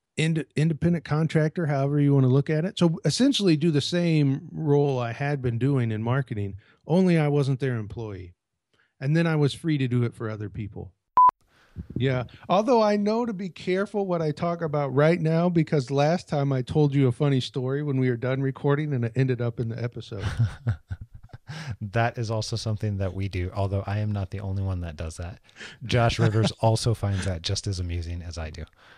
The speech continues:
Speaker 1: Yeah, so last time I told you, uh,
Speaker 2: I remember
Speaker 1: an
Speaker 2: the s-,
Speaker 1: outhouse story.
Speaker 2: sandwich story, I believe, right?
Speaker 1: Yeah,
Speaker 2: Yeah,
Speaker 1: yeah, that's
Speaker 2: yeah.
Speaker 1: right. Yeah, but this time, I don't know if my flagship joke has ever made it on your show.
Speaker 2: Mm.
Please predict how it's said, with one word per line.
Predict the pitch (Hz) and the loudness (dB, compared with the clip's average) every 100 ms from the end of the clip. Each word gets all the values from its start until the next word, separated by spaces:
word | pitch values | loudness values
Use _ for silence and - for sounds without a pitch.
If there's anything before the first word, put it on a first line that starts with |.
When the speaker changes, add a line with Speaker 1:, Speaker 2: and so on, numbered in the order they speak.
| - - 113 - - - | -14 -6 -6 -6 -16 -14
Speaker 1:
Yeah, | - 156 151 123 | -2 2 2 0
so | - 160 147 | 0 2 2
last | 139 143 160 - | 0 0 -2 0
time | 160 143 | 0 0
I | 127 | 0
told | - 143 123 | 0 -2 -2
you, | 123 117 139 | -4 -6 -8
uh, | 127 113 110 95 95 - - | -10 -6 -8 -10 -16 -12 0
Speaker 2:
I | 117 | 2
remember | 143 170 147 117 | 6 4 4 2
Speaker 1:
an | 151 | 4
Speaker 2:
the | |
s-, | 113 147 | 2 4
Speaker 1:
outhouse | 175 - - 131 98 - | 2 2 -2 -4 -6 -8
story. | - | -2
Speaker 2:
sandwich | 131 160 131 - | 0 2 2 0
story, | - 98 90 87 | -4 -4 -2 -4
I | |
believe, | 92 90 87 | -4 -4 -4
right? | 98 117 131 - _ _ - | -6 -6 -8 -12 _ _ -14
Speaker 1:
Yeah, | 120 117 107 95 | -10 -10 -12 -8
Speaker 2:
Yeah, | 110 | -4
Speaker 1:
yeah, | 104 101 - _ - | -2 -4 -8 _ -16
that's | 113 107 | -10 -8
Speaker 2:
yeah. | |
Speaker 1:
right. | 101 107 _ _ _ _ _ _ _ _ | -8 -10 _ _ _ _ _ _ _ _
Yeah, | 127 123 | -10 -2
but | 135 214 | 0 0
this | 262 320 | -2 -2
time, | - 233 208 180 - | -2 -2 -2 -6 -10
I | 196 | -8
don't | 302 262 | -6 -6
know | 208 | -4
if | 160 170 | -4 -4
my | 147 | -6
flagship | - 160 156 147 156 127 | -6 -6 -6 -4 -4 -4
joke | 113 143 202 | -2 0 0
has | 151 120 | -4 -6
ever | 113 | -6
made | 113 113 107 | -4 -4 -4
it | 101 | -4
on | 101 | -4
your | 101 95 | -6 -4
show. | 120 101 117 135 | -2 0 -2 -2
Speaker 2:
Mm. | 139 135 110 | -2 0 -2